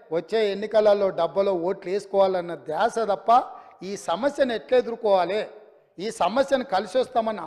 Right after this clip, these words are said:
ఆలోచన ఎందుకు వీళ్ళకి రావడం లేదు అధ్యక్ష? నేను అడుగుతున్న తమ ద్వారా. ఇంత కీలకమైన అంశం ఈరోజు సభలో ఉండి చర్చించి వారి అనుభవం అంతా రంగరించి వాళ్ళు, వారు చదివిన ఎనభై వేల పుస్తకాల జ్ఞానాన్ని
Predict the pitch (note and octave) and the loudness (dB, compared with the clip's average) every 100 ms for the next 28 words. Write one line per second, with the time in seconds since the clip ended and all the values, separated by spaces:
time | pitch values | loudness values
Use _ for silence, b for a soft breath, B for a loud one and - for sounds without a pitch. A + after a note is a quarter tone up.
0 | F3 D4 D#4+ C4 A3+ G3+ - - - _ | -2 0 0 0 -2 -4 -6 -20 -20 _
1 | _ C3 F3+ D#4 D4+ C4 A#3 G3+ G3 G#3+ | _ -12 -8 -6 0 0 0 0 0 0
2 | G#3 G3 E3+ D#3 E3 - G#3+ G3+ D#3+ F3+ | -2 -4 -4 -6 -10 -8 -6 -6 -6 -6
3 | G#3 G3 F#3 E3 D3 E3+ F3 F3 - - | -6 -6 -6 -6 -2 0 0 -2 -8 -12
4 | D4 - - - - - _ - G#3 C#4 | -12 -16 -16 -16 -18 -20 _ -12 -2 0
5 | D4+ D#4+ D#4+ E4+ E4+ E4 E4+ E4 D4 D4+ | 4 4 6 6 6 6 6 6 4 6
6 | F4 D4+ - - - - G#3+ D4+ D#4+ E4 | 6 6 2 -14 -18 -12 -2 6 8 6
7 | D#4+ C#4 C#4 D#4+ D#4 C#4 D4 E4 D4+ C4+ | 4 2 6 8 8 8 2 0 2 4
8 | C#4 F4 F4 F4 E3+ - - - - A3 | 4 2 2 2 2 -2 -20 -18 2 6
9 | D4 C4+ D4 F4 E4+ E4+ E4+ D#4+ D4 D4+ | 8 6 6 8 8 8 6 6 6 4
10 | E4+ E4 E4 D4+ D4 C#4+ C4 C4 B3 C#4 | 4 4 4 6 6 6 4 4 6 6
11 | C4+ B3+ B3+ D#4 D4 B3 B3+ C#4+ C#4+ C#4+ | 4 0 0 0 2 0 4 6 6 4
12 | C#4 A#3 C4 B3 C#4 A#3 G3 A3+ C#4 D#4+ | 2 -4 -4 0 2 0 -2 0 4 4
13 | C#4 | 2